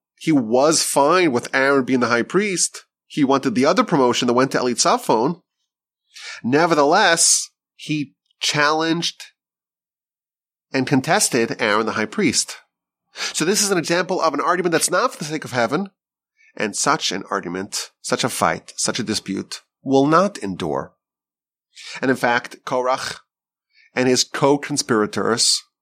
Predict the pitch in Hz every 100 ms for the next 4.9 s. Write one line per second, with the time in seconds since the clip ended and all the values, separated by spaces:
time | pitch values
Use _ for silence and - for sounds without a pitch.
0 | _ _ _ _ _ _ 123 107 - 110
1 | 151 165 101 82 90 - - _ _ _
2 | _ _ _ _ _ _ _ - 95 113
3 | 117 117 143 156 90 82 - - _ _
4 | _ _ - 98 98 95 95 - -